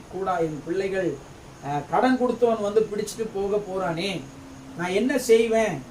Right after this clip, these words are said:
என் வீட்டுக்கார் கடன் என் தலை மேல வச்சிருக்கப்பட்டிருக்கே" அப்படின்னு சொல்லி அந்த அம்மா ரொம்ப அழுகையோடு கூட செபம் பண்றாங்க. எலியா எலிசா கிட்ட வந்து கேட்கறாங்க. எலிசா சொல்லுகிறார், "உன் வீட்டில் என்ன இருக்கிறது? கொஞ்சோண்டு எண்ணெய் தான் இருக்கு."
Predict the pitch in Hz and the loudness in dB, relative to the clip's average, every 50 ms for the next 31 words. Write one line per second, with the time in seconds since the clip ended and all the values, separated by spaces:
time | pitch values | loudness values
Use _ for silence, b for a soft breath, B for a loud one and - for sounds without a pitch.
0 | - - - - - - 160 175 185 214 240 233 254 - 233 226 208 - - 202 | -18 -20 -20 -18 -8 -4 -4 -2 -2 -2 -4 -4 0 6 6 6 6 6 4 2
1 | 208 226 240 226 190 160 - - - 139 156 160 151 - 170 190 214 214 214 208 | 4 4 4 2 0 -2 -6 -8 -8 -6 -6 -4 -2 0 4 6 6 6 6 4
2 | 202 190 175 170 170 165 165 196 196 185 175 175 175 165 160 165 160 - 170 156 | 2 2 2 2 0 0 0 -2 -2 -2 -2 -2 -2 -2 -2 -2 -4 -4 -6 -10
3 | 131 147 170 165 156 143 147 156 143 135 156 165 190 226 226 202 170 165 175 196 | -4 0 2 2 2 2 0 -6 -10 -10 -10 -10 -8 -8 -8 -6 -6 -6 -6 -4
4 | 208 202 165 165 165 170 180 196 175 165 165 170 170 165 175 170 170 170 196 - | -4 0 0 0 0 0 -2 0 2 4 4 4 2 0 2 2 2 2 2 0
5 | 190 185 185 175 - 196 185 180 202 196 190 190 175 175 180 180 175 175 185 180 | -4 -6 -8 -8 -6 -6 -4 -2 -2 -2 -2 -4 -4 -2 -2 -4 -2 -2 -2 -2
6 | 156 - - - - - - - - 156 165 180 190 185 180 170 175 175 - - | -2 -4 -10 -16 -18 -18 -18 -12 -8 -6 -2 -2 0 0 0 0 0 0 -2 -4
7 | 190 180 170 170 151 165 160 165 165 - 165 165 170 165 175 156 - 131 123 117 | -4 -4 -4 -2 -2 -2 -4 -4 -6 -6 -4 -4 -4 -4 -6 -8 -8 -8 -10 -12
8 | - - - - - - - - - - - - - - - - - - 147 165 | -14 -18 -18 -20 -20 -20 -20 -20 -20 -20 -20 -20 -20 -20 -20 -20 -6 -2 0 0
9 | 196 196 196 202 185 - - 170 165 170 170 175 160 156 139 143 160 180 196 - | 0 0 0 0 -2 -2 -2 -2 -2 -2 0 2 2 2 2 2 0 0 0 -4
10 | - - - - - - - - - - - - - - - - - - - - | -8 -16 -20 -20 -20 -20 -20 -20 -20 -20 -20 -20 -20 -20 -18 -18 -18 -18 -18 -20
11 | - - - - - - - - 147 151 156 175 208 208 - 202 196 185 170 170 | -20 -20 -20 -20 -20 -20 -14 -10 -8 -4 -2 -2 -2 -2 -2 -4 -2 -2 -2 -2
12 | 175 180 175 160 147 160 151 139 127 117 113 - - - 139 147 147 151 165 165 | -2 -2 -4 -4 -4 -4 -4 -6 -6 -6 -10 -14 -14 -10 -10 -8 -4 -2 -2 -2
13 | 165 170 180 160 147 143 147 147 151 151 135 123 - - - | -2 -2 -4 -4 -4 -4 -4 -4 -4 -4 -4 -4 -8 -12 -16